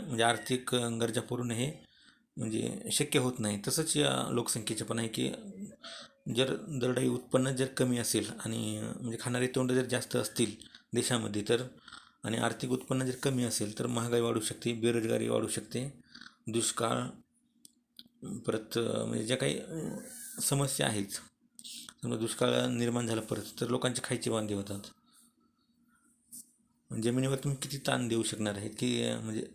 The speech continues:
ज-, जेवढी कॅपॅसिटी आहे त्याच्या न म्हणजे डबल टिबल जर लोकसंख्या वा-, म्हणजे आणखीन जर वाढत आहे तर मग अतिशय एक गहन विषय आहे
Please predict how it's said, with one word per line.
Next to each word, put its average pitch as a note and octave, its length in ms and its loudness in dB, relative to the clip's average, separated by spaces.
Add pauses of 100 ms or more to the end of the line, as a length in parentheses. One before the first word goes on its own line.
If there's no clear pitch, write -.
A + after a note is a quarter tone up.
ज-, A2+ 160 0 (520)
जेवढी C3 180 4
कॅपॅसिटी B2+ 500 0
आहे C3 220 2 (280)
त्याच्या B2+ 220 2 (440)
न B2 140 2 (200)
म्हणजे A2 300 -4 (540)
डबल A#2+ 260 4
टिबल C3 300 2
जर C3+ 120 2
लोकसंख्या B2+ 420 0
वा-, A#2+ 320 2
म्हणजे A2+ 180 -2
आणखीन A#2+ 300 0
जर B2 80 -2
वाढत A#2+ 320 4
आहे G#2 380 -2
तर A2 80 0
मग A#2 280 -2 (760)
अतिशय C3+ 340 0
एक C3+ 320 0 (540)
गहन C#3 180 4
विषय C#3 280 4
आहे G#2+ 240 0